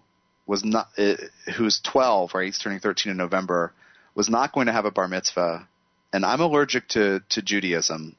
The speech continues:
Like, God bless everybody. I was raised in Judaism, but my sister became Orthodox. It freaked me out for a long time. So her twelve-year-old son is, in fact, after all, going to have a bar mitzvah.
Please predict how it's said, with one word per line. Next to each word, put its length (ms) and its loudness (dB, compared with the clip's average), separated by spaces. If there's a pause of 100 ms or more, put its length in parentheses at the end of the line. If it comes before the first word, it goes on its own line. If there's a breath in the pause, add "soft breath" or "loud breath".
Like, 320 0
God 200 2
bless 200 0
everybody. 480 2
I 20 2
was 200 0
raised 320 0
in 60 -4
Judaism, 420 2
but 100 0
my 80 -2
sister 400 0
became 420 -2
Orthodox. 760 0
It 100 -2
freaked 320 -2
me 80 2
out 160 2
for 120 -2
a 40 4
long 180 0
time. 340 -2 (840 loud breath)
So 200 4
her 120 4
twelve-year-old 520 4
son 300 0
is, 280 4
in 100 0
fact, 380 0
after 380 -2
all, 340 -2 (360)
going 140 -2
to 60 -4
have 140 0
a 60 0
bar 180 -2
mitzvah. 560 -6